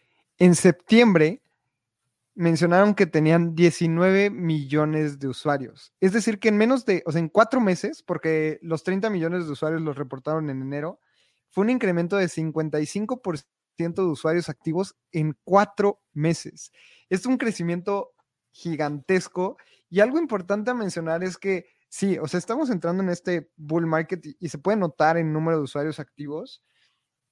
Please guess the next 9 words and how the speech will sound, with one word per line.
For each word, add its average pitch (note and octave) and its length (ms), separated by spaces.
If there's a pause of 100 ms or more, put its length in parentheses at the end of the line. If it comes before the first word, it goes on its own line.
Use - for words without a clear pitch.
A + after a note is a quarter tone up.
(180)
Sin F3+ 220
embargo, F#3+ 420
también F3+ 320
podemos G3 440
ver F3 160
lo F#3+ 160
lejos F3+ 480
que - 120
estamos F3 600